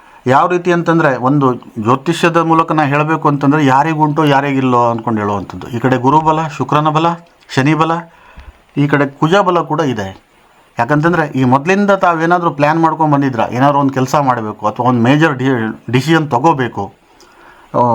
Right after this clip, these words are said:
ಅಂತಂದರೆ ಈ ನವೆಂಬರ್ ಮಾಸ ನಿಮಗೆ ಅತಿ ಸೂಕ್ತವಾಗಿರುವಂಥದ್ದು. ಖಂಡಿತವಾಗ್ಲೂ ಕೂಡ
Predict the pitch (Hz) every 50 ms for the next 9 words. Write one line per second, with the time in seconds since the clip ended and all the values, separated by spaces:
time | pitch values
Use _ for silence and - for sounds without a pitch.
0 | 110 - 135 147 147 151 156 160 170 185 170 156 - 131 131 127 123 123 147 180
1 | 190 180 185 175 147 139 135 135 - 165 156 139 131 131 156 185 185 180 - 127
2 | - 180 180 175 - 170 202 196 - 202 185 165 156 139 131 123 120 110 104 101
3 | 90 98 92 85 85 78 - - _ _ _ _ _ _ _ _ _ _ _ _
4 | _ _ - - - - _ - 123 135 165 180 190 175 165 143 139 127 123 -
5 | 180 175